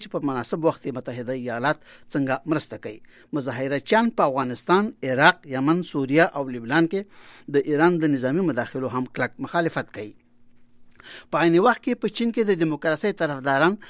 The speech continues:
په ټولنیزو رسنیو کې د ایران د حکومت په ضد د مظاهرو ریپورتونه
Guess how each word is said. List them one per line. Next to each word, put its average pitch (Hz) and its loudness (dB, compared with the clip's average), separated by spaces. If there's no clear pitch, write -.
په 147 -2
ټولنیزو 165 0
رسنیو 151 0
کې 180 -2
د 151 -8
ایران 156 2
د 127 -4
حکومت 139 -6
په 117 -6
ضد 190 -2
د 160 -2
مظاهرو 131 -2
ریپورتونه 123 -2